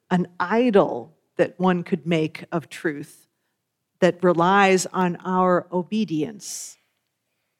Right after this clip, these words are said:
The work is discovery.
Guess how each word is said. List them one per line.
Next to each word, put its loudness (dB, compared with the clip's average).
The -2
work 0
is 0
discovery. -8